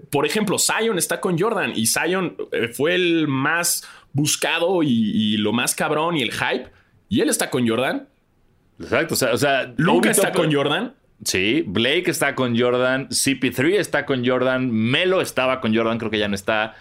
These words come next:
Speaker 2: Eh, o sea, Drummond está con Jordan, LaMarcus Aldridge está con Jordan. Sí, sí es. Espérate, Drummond no es cierto, era LaMarcus Aldridge que quería decir. Este, sí es, o sea, Obi Toppin estar ahí es importante.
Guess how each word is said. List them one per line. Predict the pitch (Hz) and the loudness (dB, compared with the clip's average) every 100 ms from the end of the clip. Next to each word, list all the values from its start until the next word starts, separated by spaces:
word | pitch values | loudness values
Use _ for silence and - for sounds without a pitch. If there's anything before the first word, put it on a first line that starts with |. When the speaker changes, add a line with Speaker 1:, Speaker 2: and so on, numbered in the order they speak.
| - - | -20 -12
Speaker 2:
Eh, | - 101 101 98 95 101 98 95 | -4 -2 0 0 0 0 0 0
o | 98 | -2
sea, | 104 107 101 101 98 | 0 0 0 -2 -4
Drummond | 92 98 92 135 160 160 | -8 -8 0 0 2 -2
está | 131 135 | -2 -2
con | 127 120 | 0 2
Jordan, | 123 120 120 120 | 2 2 0 -4
LaMarcus | 107 95 110 107 95 | -2 -2 0 -4 -2
Aldridge | 139 160 135 | -2 -2 -4
está | 120 120 | -2 -2
con | 113 110 | 0 0
Jordan. | 113 117 117 113 | 2 0 -2 -4
Sí, | - 139 143 143 120 | -2 0 0 0 0
sí | - 139 156 | 0 0 2
es. | 156 151 - - - | 0 -2 -4 -8 -8
Espérate, | - 107 98 | -4 -2 -2
Drummond | 104 110 | 0 0
no | 107 | 0
es | 98 | -2
cierto, | 92 90 | -4 -2
era | 95 101 | 0 0
LaMarcus | 95 98 - | 0 -4 -2
Aldridge | 98 80 80 | -4 -4 -10
que | |
quería | 78 85 | -6 -4
decir. | 78 82 - - - - | -4 -8 -14 -20 -20 -8
Este, | - 95 - 101 98 95 95 | -4 -4 0 0 2 0 0
sí | - 135 151 | 0 0 2
es, | 147 143 - - | 0 -2 -2 -6
o | 104 | -4
sea, | 107 92 98 | -2 -2 0
Obi | 135 151 | 0 0
Toppin | 147 143 127 | 0 -2 -2
estar | 107 117 | 0 0
ahí | 113 107 | 0 0
es | 120 | -2
importante. | 147 - - 127 - | -2 -2 -2 -2 -4